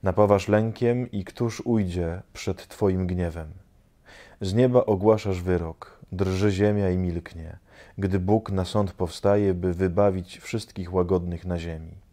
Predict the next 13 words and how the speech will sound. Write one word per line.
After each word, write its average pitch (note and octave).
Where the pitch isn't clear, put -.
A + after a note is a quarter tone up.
Gdyż F#2+
nawet C3
gniew G2+
na G2
ludzi F2+
będzie A2
Cię A2
wychwalać, F2
a F#2+
ci, G#2+
którzy F#2+
Go F#2
unikną, F2+